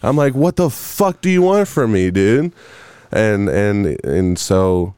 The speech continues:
I'm at the hospital. It's eleven fifty-five P M at night. No detox.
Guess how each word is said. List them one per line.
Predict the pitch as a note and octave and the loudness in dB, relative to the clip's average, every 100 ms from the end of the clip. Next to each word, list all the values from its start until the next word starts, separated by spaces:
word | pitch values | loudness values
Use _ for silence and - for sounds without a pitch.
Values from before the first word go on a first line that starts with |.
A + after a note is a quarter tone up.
| _ _ _ - | _ _ _ -2
I'm | F#2 | -2
at | F#2+ | 0
the | F#2 | -2
hospital. | F#2+ F#2 F2 F#2+ F2 | 0 -2 -2 0 0
It's | E2+ - - | 0 -4 -6
eleven | F2 F2 F#2 F2+ F2 | -2 0 0 -2 -4
fifty-five | - F#2 D#2+ - F2 E2+ E2+ D#2+ - _ _ | -2 -4 -6 -4 -2 0 -2 -4 -10 _ _
P | - F2+ | -2 0
M | F2 D#2+ | 0 -2
at | D2+ | -2
night. | E2+ E2+ E2+ _ _ _ _ _ _ _ _ _ _ _ _ _ | -2 -2 -6 _ _ _ _ _ _ _ _ _ _ _ _ _
No | E2+ F2 | -2 -2
detox. | E2+ F2 D#2+ F2 F2 - - | 0 -2 -2 -2 -2 -6 -14